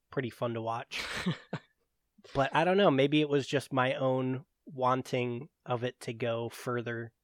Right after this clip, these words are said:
Speaker 1: than it actually did. I feel like the movie really played it safe.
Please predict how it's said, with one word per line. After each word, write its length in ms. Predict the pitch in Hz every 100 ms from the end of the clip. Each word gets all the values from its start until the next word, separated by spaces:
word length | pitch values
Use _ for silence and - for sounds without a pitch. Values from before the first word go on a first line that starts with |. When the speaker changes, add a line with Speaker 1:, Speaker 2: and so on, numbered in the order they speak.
| _
Speaker 1:
than 140 | 131 120
it 60 |
actually 300 | 117 - 120
did. 200 | 107 117
I 80 | 113
feel 220 | 110 139
like 140 | 123 -
the 60 |
movie 300 | 120 117 117
really 280 | 113 123 117
played 280 | 107 - 117
it 140 | 117 -
safe. 600 | - 143 139 - -